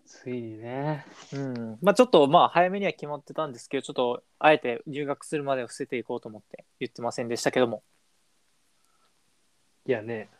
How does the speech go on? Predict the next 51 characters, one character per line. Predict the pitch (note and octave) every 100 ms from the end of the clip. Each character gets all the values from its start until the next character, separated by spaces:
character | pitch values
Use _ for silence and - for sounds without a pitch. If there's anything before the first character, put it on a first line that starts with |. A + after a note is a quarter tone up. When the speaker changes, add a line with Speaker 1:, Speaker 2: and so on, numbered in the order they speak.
| _ _
Speaker 2:
う | B2+
ん。 | A2+ G2+ _ _ _ _
Speaker 1:
昨 | B2+ A2+
日、 |
一 | A2
昨 | G2+ A#2
日 | A2
ぐ | G#2+
ら | G2+
い | G#2
に。 | G#2+ G2+ _ -
Speaker 2:
そ | C3+ A#2+
う |
ね。 | A2+
Speaker 1:
僕 | G3+
は | G3+
ま | F3+ C3+
あ |
元 | C#3+ E3 F3+
か | F#3+
ら | F#3 F3+ F3+ F3+ F3
知 | E3+
っ |
て | D#3+ - D3
は | A2
い |
た | A2
ん | A2+
で | A2
す | -
け | A2
ど | A2
も、 | G#2+ C3+
Speaker 2:
う |
ん。 | C3 G#2+ G#2+ _ _ _ _ _ _ _ _ _ _ _ _ _
Speaker 1:
そ | C3+
の、 | A#2+ A#2
自 | A#2 C#3+
分、 | C#3+ C#3 C3+ - _ _ _ _ _
昨 | D3
日、 | C3+
一 |
昨 | B2+ C3
日 | A#2+
ぐ |
ら | A2
い |
に | A2
さ、 | - B2 - _ C#3
Speaker 2:
う |
ん。 | A#2+